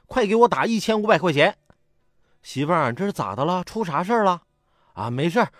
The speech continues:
我就是给你要买十条裤子，我带的钱不够。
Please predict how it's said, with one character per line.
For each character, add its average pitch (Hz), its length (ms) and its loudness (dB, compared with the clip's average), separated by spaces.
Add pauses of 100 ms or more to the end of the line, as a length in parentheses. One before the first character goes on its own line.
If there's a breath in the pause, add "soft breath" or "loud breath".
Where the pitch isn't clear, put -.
(100)
我 123 180 -2
就 196 100 0
是 226 80 0
给 208 180 -2
你 196 160 2
要 220 120 2
买 127 180 0
十 202 240 -4
条 202 200 2
裤 254 280 -2
子， 123 140 -4 (160)
我 160 100 -8
带 240 160 2
的 202 80 0
钱 226 240 0
不 220 120 -2
够。 254 200 6